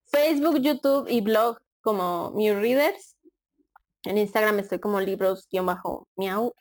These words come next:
Speaker 2: y en Twitter estoy como Nacheli, porque era el dos mil once y eran tiempos locos,
Speaker 1: Iniciaba.
Speaker 2: chavos.
Speaker 1: <laughs>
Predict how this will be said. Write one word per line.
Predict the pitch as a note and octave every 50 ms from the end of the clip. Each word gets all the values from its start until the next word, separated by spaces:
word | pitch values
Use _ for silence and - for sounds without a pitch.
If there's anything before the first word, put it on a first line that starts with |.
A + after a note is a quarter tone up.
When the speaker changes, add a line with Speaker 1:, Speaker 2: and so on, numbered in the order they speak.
| - -
Speaker 2:
y | G3 G3
en | F#3+ F#3+ F#3 - G#3+
Twitter | - - A3 G#3+ - A3 G#3+
estoy | G#3 - F#3+ F#3
como | - G3+ G3+ F#3+ F#3 F3
Nacheli, | F3+ F3 F3 F3+ - - - F#3+ F#3+ F#3+ A3+ C4+ E4 - _ _ _ _ _ _ _ _
porque | - F#3 F3+ F#3 - -
era | F#3 F#3 G3
el | G3 G3
dos | G3 F#3 F#3
mil | F#3+ F#3 F3+ F#3
once | F3+ F3+ F3+ - G3 G#3 G#3 _ _ _ _ _ _ - - - _ _ _ _ _ _ - - -
y | - F#3+ F#3+
eran | F#3+ G3 G3
tiempos | G3 G#3+ A3 G3+ B3 A3+ B3
locos, | B3+ B3 A#3 - G#3
Speaker 1:
Iniciaba. | G3+ G3+ G3 A3 A3 B3 C#4+ F4
Speaker 2:
chavos. | E4 - C4+ C4 C4 - C#4 - _ _ - -
Speaker 1:
<laughs> | F4+ F4 - F4 D#4+ -